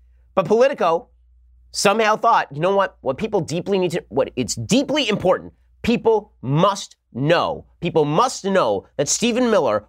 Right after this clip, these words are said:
once took a piece of tape and put it across the center of his desk when he was eight years old, and then removed that piece of tape and liked to put glue on his hands and take it off, just like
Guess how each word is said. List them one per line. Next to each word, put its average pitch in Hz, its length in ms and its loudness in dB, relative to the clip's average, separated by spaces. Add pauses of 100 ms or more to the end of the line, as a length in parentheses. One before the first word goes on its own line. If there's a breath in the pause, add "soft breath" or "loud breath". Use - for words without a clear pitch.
once 190 300 0
took 151 120 -4
a 143 80 2
piece 185 240 -4
of 226 80 -6
tape 175 260 0
and 135 100 -4
put 156 120 2
it 147 60 4
across 147 260 -2
the 127 80 -12
center 160 300 0
of 226 60 0
his 233 120 -8
desk 165 300 -2
when 147 140 -2
he 143 60 -2
was 123 200 -2
eight 170 160 -2
years 220 180 2
old, 156 260 2 (160 soft breath)
and 156 100 2
then 170 100 2
removed 240 480 2
that 190 180 -2
piece 170 220 -6
of 151 80 -8
tape 143 260 -2 (220 loud breath)
and 135 200 0
liked 160 300 0
to 160 80 -14
put 156 160 -2
glue 214 260 2
on 202 160 2
his 185 220 -2
hands 139 400 0
and 127 140 0
take 143 220 0
it 143 120 0
off, 123 280 0
just 151 200 -4
like 165 160 -2